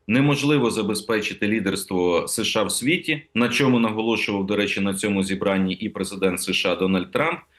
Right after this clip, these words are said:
не можна це лідерство забезпечити, якщо відмовитися від боротьби за це лідерство,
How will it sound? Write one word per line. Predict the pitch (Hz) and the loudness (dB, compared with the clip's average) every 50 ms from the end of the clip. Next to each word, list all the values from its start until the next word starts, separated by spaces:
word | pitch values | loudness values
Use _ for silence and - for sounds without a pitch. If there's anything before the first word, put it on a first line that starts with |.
| _ _ _ _ _ - | _ _ _ _ _ 0
не | - - | 2 2
можна | 277 - 170 147 - 131 120 | 4 4 2 2 2 0 -2
це | 113 - 123 123 | 0 0 -2 0
лідерство | 127 127 113 113 110 - - 117 | 0 0 -2 -2 -4 -4 -4 -6
забезпечити, | 107 110 113 104 117 113 - - 160 190 190 185 147 - 123 117 | -2 -2 -2 -2 -2 -4 0 0 0 0 0 -2 -2 -2 0 0
якщо | 113 107 - - 139 143 139 - - - _ _ _ - | 0 2 2 2 2 2 0 0 -4 -8 _ _ _ -4
відмовитися | 104 123 123 - 131 143 165 175 160 147 - 135 120 - - 123 117 | -2 -2 2 2 2 4 4 4 4 2 2 0 -2 -2 0 0 0
від | 110 139 143 113 98 | 2 0 0 0 0
боротьби | 101 127 127 123 113 98 110 139 131 | 0 2 2 2 0 0 -2 -2 -2
за | - 117 | -2 -4
це | 95 - - 107 | -6 -4 -4 -2
лідерство, | 110 131 170 165 165 151 - - - 139 131 131 - | -2 -2 -2 -2 -2 -4 -4 -4 -2 -2 -2 -2 -6